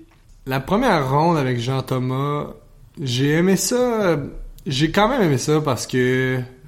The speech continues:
j'ai écrit mes jokes d'avance, tu sais, t'avais le temps, tu sais, c'était comme, il te le disait un mois d'avance. Puis là, la, la deuxième personne, c'était genre, ah, faut que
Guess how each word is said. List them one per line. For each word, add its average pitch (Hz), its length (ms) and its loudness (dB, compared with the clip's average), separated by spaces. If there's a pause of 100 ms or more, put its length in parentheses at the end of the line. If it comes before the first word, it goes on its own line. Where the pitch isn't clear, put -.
j'ai 131 340 6
écrit 131 320 2
mes 131 160 4
jokes 120 200 0
d'avance, 104 720 2
tu - 80 -8
sais, 110 40 -6
t'avais 107 220 2
le 107 100 -6
temps, 98 300 -2
tu - 80 -12
sais, 110 100 -4
c'était 110 220 -8
comme, 110 180 0
il 107 80 0
te 113 80 -2
le 107 80 2
disait 113 160 0
un 117 80 2
mois 113 140 2
d'avance. 107 300 0
Puis - 140 -6
là, 127 140 2
la, 110 320 2
la 98 160 0
deuxième 110 340 0
personne, 123 380 4
c'était 98 220 -2
genre, 95 220 -2
ah, 113 40 -2
faut 113 160 -6
que - 60 -12